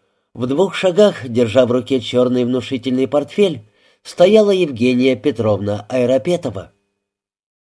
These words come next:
"Здравствуйте, Антон Игнатьевич", с повышенной учтивостью поздоровалась она. "Здравствуйте", сказал Бирюков и машинально оглянулся.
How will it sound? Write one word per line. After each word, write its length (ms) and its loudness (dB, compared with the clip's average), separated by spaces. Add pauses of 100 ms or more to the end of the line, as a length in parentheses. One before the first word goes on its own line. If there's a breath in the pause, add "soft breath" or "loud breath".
"Здравствуйте, 840 2
Антон 460 -2
Игнатьевич", 800 -4 (260 loud breath)
с 100 -20
повышенной 640 -2
учтивостью 760 -4
поздоровалась 760 -2
она. 280 -2 (840)
"Здравствуйте", 840 0 (180 soft breath)
сказал 400 0
Бирюков 600 0
и 60 -2
машинально 580 -4
оглянулся. 840 -2